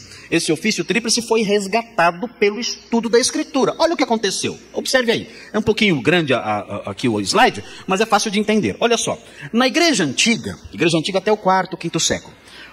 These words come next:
teólogos como Eusébio e Crisóstomo falaram sobre os três diferentes ofícios de Cristo. Na Idade Média, porém, com exceção de Tomás de Aquino, no século doze, treze ou melhor,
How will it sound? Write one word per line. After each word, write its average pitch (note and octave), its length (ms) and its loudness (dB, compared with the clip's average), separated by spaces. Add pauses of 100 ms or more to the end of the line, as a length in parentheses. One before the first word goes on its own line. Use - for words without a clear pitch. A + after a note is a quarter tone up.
(320)
teólogos B3 480 6
como G3+ 200 2
Eusébio D#3 680 2
e E3 60 -6
Crisóstomo B2 800 -2 (260)
falaram F#3+ 540 0
sobre F#3 340 -2
os G#3+ 140 0
três F#3 200 2
diferentes F#3 520 0
ofícios G3+ 400 -2
de D4+ 80 0
Cristo. - 420 -2 (500)
Na E4+ 180 4
Idade G3 320 0
Média, C3 380 0
porém, E3 680 0
com C#3+ 180 0
exceção C#3+ 480 0
de F#3 80 -2
Tomás C#3 360 -2
de - 80 -8
Aquino, G3 440 0
no G#2+ 100 -6
século - 460 -8 (180)
doze, F#3+ 460 0 (500)
treze F3+ 260 2
ou G2 60 -6
melhor, E3+ 260 0